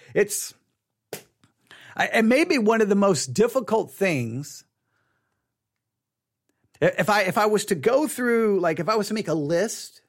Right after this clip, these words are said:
and you could probably do it in your own Christian life, like, what are some of the most disturbing things about Christianity that will always, that, that you weren't quite prepared for? I don't think I was quite prepared for, because I think in my mind, "Well, you're a Christian, I'm a Christian, we both believe the Bible."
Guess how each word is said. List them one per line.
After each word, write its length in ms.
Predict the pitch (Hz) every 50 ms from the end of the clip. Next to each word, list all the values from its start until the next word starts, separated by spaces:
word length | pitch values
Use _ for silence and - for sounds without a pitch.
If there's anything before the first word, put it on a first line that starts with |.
| _ _ -
and 120 | 170 165
you 120 | 175 220 214
could 100 | 220 196
probably 240 | - 262 302 269 214
do 100 | 170 185
it 40 |
in 60 | - -
your 140 | 143 147
own 140 | 156 160 160
Christian 400 | - - 139 120 - - - 104
life, 180 | 107 98 - - _ _ _ _ _ _ -
like, 120 | 147 139
what 160 | 131 151 214 254
are 80 | 285
some 180 | 254 - 247 214
of 40 | 202
the 60 | 190
most 260 | 165 151 135 127 -
disturbing 800 | - 120 - - - - 190 202 226 233 220 196 208 196 170 156
things 480 | 135 - 170 143 117 107 107 113 117 135
about 200 | 127 139 139 -
Christianity 540 | - 160 127 - - 143 135 127 113 117
that 140 | 113 127 123
will 80 | 135 139
always, 560 | 131 - 127 143 160 180 180 180 165 127 131
that, 200 | 139 147 123 - - _ - - - -
that 140 | 165 160
you 120 | 175 185 185
weren't 280 | 165 202 240 226 -
quite 280 | - - 196 185 170 -
prepared 520 | - 156 - - - 160 147 139 123 107
for? 400 | - - - 95 - - - - _ _ _ _ _ _ _ _ _ _ _
I 140 | - 170 226
don't 180 | 254 285 277 220
think 220 | - 262 240 - -
I 140 | - 196 214
was 200 | 208 202 202 196
quite 400 | - - - 196 185 185 - -
prepared 580 | - - - - - 175 175 151 127 110 113 117
for, 560 | - - 135 113 104 95 98 101 117 117 - -
because 220 | - 165 190 190
I 80 | 208 196
think 160 | - 247 208
in 80 | 220 196
my 120 | 175 156
mind, 600 | 135 135 156 214 277 320 214 131 117 113 117 123 - _ _ _ -
"Well, 80 | - 156
you're 180 | 139 170 202
a 40 | -
Christian, 340 | - - 170 - - 151 127
I'm 120 | 143 165
a 60 | 160
Christian, 380 | 135 - 147 127 127 - 143 131
we 100 | 135 139
both 260 | 120 147 156 143 147
believe 300 | - 147 139 139 131 110
the 60 | 110
Bible." 520 | 107 127 175 208 202 190 143 135 117 117